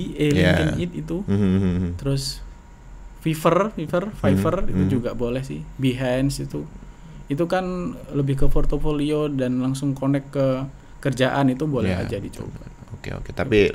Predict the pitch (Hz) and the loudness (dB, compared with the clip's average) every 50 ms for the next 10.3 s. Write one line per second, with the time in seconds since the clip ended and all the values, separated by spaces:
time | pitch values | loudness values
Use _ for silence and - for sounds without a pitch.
0 | - - - - - 95 92 92 104 110 101 95 92 - 90 90 90 87 90 85 | -2 -8 -8 -4 0 2 4 4 4 4 2 0 0 0 0 0 2 4 4 4
1 | 87 101 104 101 90 101 110 - - - 92 90 - 92 87 87 92 92 87 87 | 4 2 2 2 2 2 0 -2 -4 -4 -6 -4 -2 0 0 2 2 2 2 2
2 | 82 82 82 80 85 - 87 85 80 - 82 80 98 98 - - - - 90 - | 0 -2 -2 -4 -4 -2 -2 -2 0 0 -2 -2 -4 -6 -8 -10 -10 -12 -12 -12
3 | - - - - - - - - 50 50 - - - 92 90 90 - 85 - - | -14 -16 -16 -12 -10 -8 -6 -6 -6 -6 -8 -8 -6 -4 -4 -4 -4 -4 -6 -4
4 | - 92 92 - - 120 110 101 90 90 87 85 80 80 80 92 92 - - - | -4 -4 -2 4 8 10 10 10 10 8 4 2 0 -4 -4 -4 -6 -8 -12 -16
5 | - - - - - - - - - 92 87 87 - 107 107 113 120 131 135 147 | -18 -18 -20 -20 -16 -12 -6 -2 2 2 2 2 4 4 6 10 10 10 10 10
6 | 147 139 135 123 123 127 151 151 143 139 135 - - - - - - - - - | 8 6 6 6 6 6 6 6 6 2 -2 -6 -12 -14 -14 -16 -16 -16 -16 -14
7 | - - - - - 117 120 - - 101 95 92 90 87 - - - - - - | -14 -14 -10 4 6 8 8 12 12 12 12 12 10 8 8 8 8 8 6 2
8 | - - - - - 107 - 110 - 123 104 95 92 92 92 90 90 92 92 95 | -2 -2 0 2 6 8 8 8 8 8 8 8 8 8 8 8 8 8 8 6
9 | 95 95 92 90 90 85 - - 92 - 95 92 - 92 92 87 87 87 92 95 | 6 6 6 6 4 4 2 2 2 2 2 2 2 2 2 2 4 4 4 4
10 | 101 104 110 113 113 - | 6 6 4 4 2 0